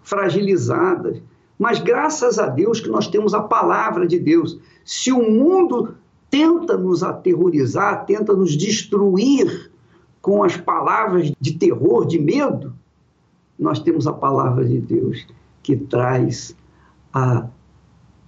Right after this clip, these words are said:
paz. Graças a Deus. Olha só o que, que Jesus fala. Olha só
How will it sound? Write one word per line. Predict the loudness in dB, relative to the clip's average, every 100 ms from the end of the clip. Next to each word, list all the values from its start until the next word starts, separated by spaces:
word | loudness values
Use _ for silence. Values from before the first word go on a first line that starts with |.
| _ _ -6
paz. | -4 -4 -8 -16 -18 -16 -18 -20 _ _ _ _ _ _
Graças | -2 0 -2 -2 0 0
a |
Deus. | 0 0
Olha | 2 2
só | 0 0
o |
que, | -2 -2
que | 0
Jesus | 0 2 0 0
fala. | -2 -2 -2 0
Olha | 0 2
só | 2 -2 -4